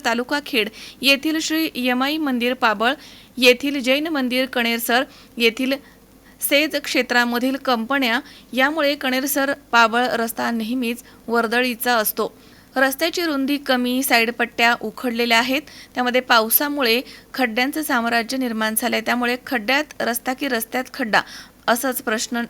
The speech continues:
वाहन चालक आणि नागरिकांना निर्माण झालाय. त्यामुळे अनेक छोटे मोठे अपघात देखील होत आहेत. पाच वर्षांपूर्वी सदर रस्त्याचं काम झालं होतं, परंतु ते निकृष्ट दर्जाचं झाल्यामुळे वर्षातच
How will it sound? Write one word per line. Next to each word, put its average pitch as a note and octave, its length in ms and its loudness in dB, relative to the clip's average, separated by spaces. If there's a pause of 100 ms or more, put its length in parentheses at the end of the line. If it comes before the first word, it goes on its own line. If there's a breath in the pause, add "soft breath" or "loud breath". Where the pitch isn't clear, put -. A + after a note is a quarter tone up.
(180)
वाहन A#3 300 -2
चालक C4+ 300 -2
आणि C4 120 -2
नागरिकांना A3+ 560 -2
निर्माण A3 360 -2
झालाय. A#3 280 0 (520 loud breath)
त्यामुळे C4 360 4 (340 loud breath)
अनेक C4+ 280 0
छोटे D4 180 -4
मोठे C#4 220 -2
अपघात C4 360 0
देखील B3+ 300 -4
होत B3+ 220 -4
आहेत. C#4+ 120 2 (580 loud breath)
पाच C4+ 260 4
वर्षांपूर्वी C#4 580 -2
सदर B3+ 240 0
रस्त्याचं A#3+ 520 -2
काम G#3+ 280 -2
झालं A3 220 -2
होतं, A3 240 -2 (280)
परंतु A3 360 -2
ते A#3+ 160 -2
निकृष्ट A#3 480 -4
दर्जाचं G#3+ 580 -2 (420 loud breath)
झाल्यामुळे A#3+ 540 2 (360 loud breath)
वर्षातच C#4+ 680 4